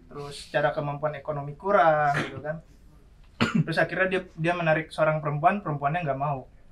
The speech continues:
Akhirnya dia belajar, dia berusaha, dia jadi entrepreneur, dia jadi miliarder.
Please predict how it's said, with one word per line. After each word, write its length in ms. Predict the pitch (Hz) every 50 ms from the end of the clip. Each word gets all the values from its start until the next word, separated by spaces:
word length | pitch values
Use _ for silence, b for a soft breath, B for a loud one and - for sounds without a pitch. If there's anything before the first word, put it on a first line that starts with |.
| - - - -
Akhirnya 240 | - 131 151 170 180
dia 120 | 185 190 180
belajar, 560 | 165 156 151 147 147 151 165 160 160 156 156
dia 140 | 156 156 160
berusaha, 320 | 151 147 147 151 156 156 160
dia 80 | 165
jadi 240 | 156 151 147 147 139
entrepreneur, 480 | 139 - - - 147 147 156 165 165 165
dia 160 | 165 170 214
jadi 220 | 220 190 208 196 196
miliarder. 640 | 190 185 185 196 214 226 226 196 165 143 131 -